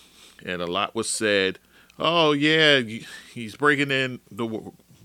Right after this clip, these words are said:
world's most famous arena." And, you know, y-, you know, all the opposing players love to come and play, come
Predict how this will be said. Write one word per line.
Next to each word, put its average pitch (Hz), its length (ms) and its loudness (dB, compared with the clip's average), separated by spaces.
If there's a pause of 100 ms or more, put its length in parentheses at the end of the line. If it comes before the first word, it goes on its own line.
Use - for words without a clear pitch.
world's 131 360 2
most 127 260 -2
famous 113 420 0
arena." 107 560 -2
And, 87 300 -10
you 101 140 -6
know, 95 240 -4 (560)
y-, 120 220 -4 (280)
you 123 240 -6
know, 131 300 4
all 127 640 8
the 123 180 0
opposing 120 520 -2
players 110 440 -2
love 110 540 2
to 110 60 -6
come 120 260 -6
and 117 140 -4
play, 110 440 -2 (600)
come 117 420 -6